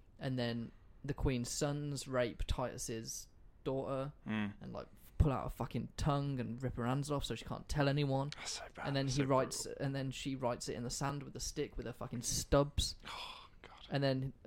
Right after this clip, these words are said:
Speaker 1: fucking Titus Mercy kills her.
Speaker 2: Yeah.
Speaker 1: Fucking, uh, then Aaron's involved at some points as well. A black man just fucking stirring the pot.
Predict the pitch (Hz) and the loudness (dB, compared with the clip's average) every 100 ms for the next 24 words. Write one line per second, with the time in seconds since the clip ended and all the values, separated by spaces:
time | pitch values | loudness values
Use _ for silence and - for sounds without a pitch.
0 | - 123 - 123 - 139 - - 135 135 | -2 -2 2 2 4 4 4 4 4 4
1 | 143 151 151 135 135 131 151 - 120 113 | 2 2 2 2 0 -2 -4 -8 -6 -4
2 | 101 87 - - - - 135 139 123 120 | -4 -6 -12 -20 -12 -4 -2 0 -2 -2
3 | 123 - - 139 123 120 117 - - - | -4 -10 -6 0 2 4 2 -4 -16 -20
4 | - - - 131 127 127 127 143 - 139 | -20 -18 -6 0 2 2 0 -2 2 4
5 | 139 131 131 123 127 131 131 117 127 135 | 4 2 2 6 6 6 2 -2 0 0
6 | 131 135 135 127 135 127 131 - 131 135 | 2 2 0 0 2 4 2 2 2 0
7 | 123 - - 127 - - 127 123 123 123 | 0 -2 0 0 -2 2 4 4 2 4
8 | - 143 - | 4 4 0